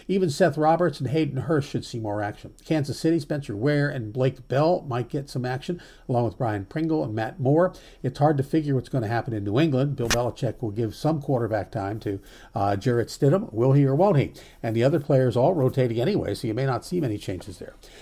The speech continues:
I would expect not to see a lot of DeAndre Hopkins, Carlos Hyde, or Deshaun Watson this week. I would expect to see Duke Johnson and A J McCarron and DeAndre Carter. Does Matt Barkley get the call in Buffalo? Does Patrick DeMarco and center East Perry get some running back action?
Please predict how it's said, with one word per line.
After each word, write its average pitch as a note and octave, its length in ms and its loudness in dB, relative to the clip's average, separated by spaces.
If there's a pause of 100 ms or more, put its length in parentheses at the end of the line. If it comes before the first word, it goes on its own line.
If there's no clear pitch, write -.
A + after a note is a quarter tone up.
(140)
I F#3 120 4
would B3+ 120 8
expect D#3 400 2
not D3 360 0
to - 60 -18
see D#3 200 0
a - 80 -4
lot C3 320 0
of A2+ 140 -6
DeAndre G#2 340 -4
Hopkins, D#3 520 -2
Carlos G#2+ 440 -4
Hyde, B2+ 320 0
or A2 160 -6
Deshaun G2 360 -8
Watson D3+ 340 -2
this C#3 160 -8
week. C#3+ 180 -2 (340)
I A#2+ 100 0
would G#2+ 120 0
expect - 320 -4
to A#2+ 60 -4
see A2+ 180 -6
Duke G#2 260 -8
Johnson C#3+ 440 0
and - 20 -6
A B2+ 120 -4
J A2+ 180 -4
McCarron B2+ 420 -4
and A2+ 140 -6
DeAndre G#2+ 400 -4
Carter. F#2+ 340 -6 (300)
Does - 160 -6
Matt C3 200 4
Barkley C3+ 340 2
get C3+ 160 -2
the - 60 -20
call C3 200 4
in B2 80 0
Buffalo? E3 480 2 (160)
Does G#2 280 -4
Patrick - 420 -8
DeMarco D3 520 0
and C3+ 240 -4 (260)
center C#3 300 2
East C3 240 0
Perry D3+ 340 2
get B2 220 -2
some B2 140 -4
running B2+ 220 -2
back B2+ 220 2
action? E3 380 -2